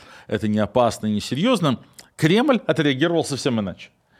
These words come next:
Э, мы знаем, что все, что происходит с Алексеем Навальным, происходит по прямому указанию и личному указанию Путина, что это уровень, э, принятия решений путинский. Э, мы много раз это доказывали, в том числе демонстрируя, э,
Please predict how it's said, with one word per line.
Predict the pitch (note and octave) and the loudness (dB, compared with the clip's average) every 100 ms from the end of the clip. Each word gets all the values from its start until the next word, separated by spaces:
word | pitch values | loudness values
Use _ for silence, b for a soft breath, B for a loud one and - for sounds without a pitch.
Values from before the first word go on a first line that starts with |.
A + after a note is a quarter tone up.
| b b b b | b b b b
Э, | B2+ A#2 A2 C2+ | 2 4 2 2
мы | D#3 | 2
знаем, | D#3 F3 A#2+ | 4 4 2
что | - G#2+ | 0 -4
все, | C#3+ | -4
что | - F#2+ | -2 -2
происходит | A2 - B2 G2 - | -2 0 0 0 0
с | - A2 | -4 -4
Алексеем | A2 - A2+ G2+ | -4 -4 -4 -2
Навальным, | G#2 G2 F#2 F#2 | 0 0 -2 -6
происходит | - G2+ - G2+ F2 | -6 -6 -2 -2 -2
по | - F2 | -6 -6
прямому | - B2 C3 A#2+ G#2 F#2 | -2 0 2 2 0 -4
указанию | - F#2 F#2+ G2 G#2 A2+ | -6 -6 -8 -10 -12 -8
и | A#2+ | -4
личному | A#2+ A#2+ G#2 F#2 | -4 -4 -6 -8
указанию | G2 F#2 F#2+ F#2+ | -8 -8 -8 -10
Путина, | - - D3 G#3+ _ B B B B B | -10 -8 -6 -8 _ B B B B B
что | - B2 | -6 -6
это | A2+ | -2
уровень, | A#2 A2+ G2 F2+ F2+ _ _ _ _ _ _ _ - - A2+ | 0 2 0 -2 -6 _ _ _ _ _ _ _ -20 -6 0
э, | A2 | 2
принятия | F#2+ A2 G#2+ F#2 F#2 | 2 0 0 -2 -6
решений | F#2 G2+ F2 | -6 -8 -8
путинский. | F2 G#2 A#2+ B2 - G#3 B B B B B - | -10 -10 -8 -8 -4 -6 B B B B B -6
Э, | C3 B2+ B2+ B2 B2 A#2 | 0 2 4 4 4 2
мы | A#2+ A#2+ | 0 0
много | A2+ B2 G#2+ G2 | 2 2 2 2
раз | F2+ G#2 | 0 -4
это | F#2 | -6
доказывали, | F2+ F#2+ - C#3+ D3 D#3+ D#3+ | -4 -4 2 2 4 2 2
в | - | 0
том | D3 C3+ | -6 -8
числе | - B2 | -6 -4
демонстрируя, | A2 A2+ G#2+ B2 A2+ A2+ A2 G#2+ G#2 G#2 G2+ | -2 -4 -4 -4 -2 2 2 2 0 0 -4
э, | A2+ A2+ A#2+ A2+ A#2 | -6 -8 -8 -8 -10